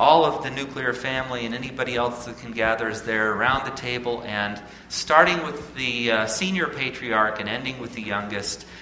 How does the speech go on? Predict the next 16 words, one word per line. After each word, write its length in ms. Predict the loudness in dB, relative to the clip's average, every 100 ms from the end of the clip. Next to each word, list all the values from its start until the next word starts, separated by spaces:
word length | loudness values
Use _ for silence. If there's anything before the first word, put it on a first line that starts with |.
| -12
somebody 540 | 0 2 2 0 0
states 460 | -4 -2 -4 -2 -4
something 500 | -4 -4 -4 -6 -4
that 120 | -2
they're 140 | -2
thankful 440 | -2 -4 -4 -6 -10
for. 340 | -8 -8 -8 -10 -16 -18 -20 -18 -18 -18 -18 -18 -20 -20 -20 -10
Any 160 | -6 -4
of 80 | -4
you 100 | 0
have 160 | 2
a 60 | 2
tradition, 480 | -2 -2 -2 -2 -4
something 460 | 2 2 2 0
like 280 | 2 0 0
that? 400 | 0 0 -2 -6